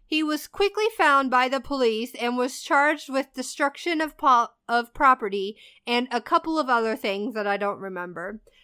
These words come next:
Since that day, I always observe my surroundings more carefully. It's weird to know that I was being watched by this guy for two hours. He was in that cooler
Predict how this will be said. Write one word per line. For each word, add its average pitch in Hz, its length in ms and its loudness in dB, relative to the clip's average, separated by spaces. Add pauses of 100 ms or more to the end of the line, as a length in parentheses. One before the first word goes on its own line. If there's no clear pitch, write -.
(100)
Since - 400 -2
that 359 280 2
day, 254 300 0
I 233 220 2
always 320 340 2
observe 247 420 -2
my 214 200 -2
surroundings 190 760 -8
more 190 280 -8
carefully. 175 720 -12 (720)
It's 269 200 -2
weird 349 420 0
to 392 120 -2
know 302 420 2 (280)
that 262 120 2
I 285 160 10
was 269 320 -2 (140)
being 294 400 -2
watched 285 540 2
by 226 460 4
this 226 320 -4
guy 240 440 6
for 220 420 -2
two - 200 -8 (500)
hours. 349 880 6 (960)
He 349 160 2
was 359 180 2
in 381 200 4
that 392 260 6
cooler 277 720 2